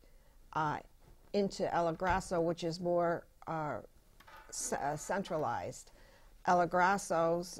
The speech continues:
units were only closed last year and this year, where the units which have to be opened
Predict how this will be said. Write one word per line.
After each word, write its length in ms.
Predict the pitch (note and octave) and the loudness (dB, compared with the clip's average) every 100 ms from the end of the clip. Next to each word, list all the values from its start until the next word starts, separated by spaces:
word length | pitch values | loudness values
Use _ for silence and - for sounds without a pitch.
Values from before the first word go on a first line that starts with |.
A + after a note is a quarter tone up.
| - | -10
units 560 | F3 E3+ F#3 F3+ F3 - | -2 2 4 4 0 -2
were 140 | E3 | 0
only 220 | E3+ E3+ | 2 0
closed 580 | E3 F3 E3 D#3+ D#3+ - | -2 0 2 2 -2 -8
last 460 | C#3+ F3 F3 - - | -2 -2 -2 -6 -4
year 180 | F3+ F3+ | -2 -2
and 160 | D3+ | -2
this 240 | G3+ F#3+ - | -2 -4 -4
year, 320 | D3 C#3 F3 - - - - - | -2 -2 -6 -14 -20 -20 -20 -14
where 300 | - F#3 F#3 | -2 2 2
the 100 | F3 | 2
units 640 | F3+ F#3+ F#3+ F3+ - - - - - - - | 2 2 2 0 -4 -18 -20 -20 -20 -14 -4
which 240 | E3 - | -4 0
have 200 | F#3 E3+ | 0 0
to 80 | F3 | -2
be 180 | D#3+ D#3+ F#3 | -2 0 4
opened 580 | G3 G3 E3 E3 F#3 | 4 4 0 0 -8